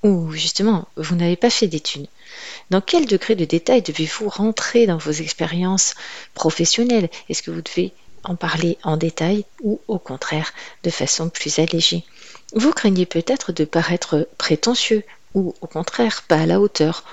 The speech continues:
ou trop ceci ou pas assez cela. Votre stress est légitime et cela est positif car cela prouve que vous êtes impliqué, attentif aux autres. Mais maintenant, il reste à passer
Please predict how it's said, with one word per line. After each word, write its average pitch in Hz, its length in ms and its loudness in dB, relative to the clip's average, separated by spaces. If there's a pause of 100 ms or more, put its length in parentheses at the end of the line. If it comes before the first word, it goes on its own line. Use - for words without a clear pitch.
(140)
ou 294 280 2
trop - 180 6
ceci - 440 -2 (120)
ou 185 380 2
pas 139 100 -2
assez - 220 -6
cela. - 240 -4 (840)
Votre - 240 2
stress - 440 0
est - 140 -2
légitime 185 560 2 (140)
et 196 80 -2
cela 254 320 2
est 165 80 4
positif - 720 0
car 214 160 -2
cela 269 240 6
prouve - 320 -2
que - 80 -4
vous 185 240 2
êtes - 280 2
impliqué, - 640 -2 (160)
attentif 247 580 0
aux 160 160 -2
autres. - 260 -12 (520)
Mais 339 120 6
maintenant, 185 400 0 (180)
il 220 160 4
reste 285 240 2
à 165 80 4
passer - 420 0